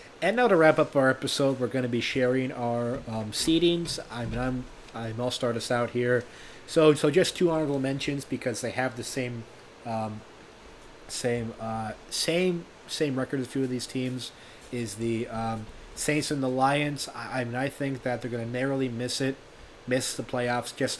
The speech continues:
off of their record in their division. Um, but then my seventh seed is the forty-niners.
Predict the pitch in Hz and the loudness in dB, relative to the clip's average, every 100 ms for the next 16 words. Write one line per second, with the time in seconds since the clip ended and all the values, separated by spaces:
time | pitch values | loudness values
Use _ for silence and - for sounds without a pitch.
0 | - 123 - 117 110 120 113 117 - - | -4 -4 -4 -8 -2 0 0 -2 -8 -20
1 | - - - 139 131 135 117 120 107 110 | -20 -18 -2 0 0 -2 -4 -4 -4 0
2 | 139 139 135 131 - - - - - 113 | 0 0 -2 -6 -12 -20 -20 -20 -14 -8
3 | 107 104 104 107 - 120 120 117 127 117 | -6 -6 -8 -12 -16 -8 -4 -2 0 -2
4 | 113 107 - 143 139 127 - 135 127 131 | -2 -4 0 0 0 -4 -2 0 2 0
5 | - 117 - - - 120 113 110 131 156 | -4 -8 -6 -10 -4 -2 -2 -2 0 2
6 | 156 156 143 | 2 0 -2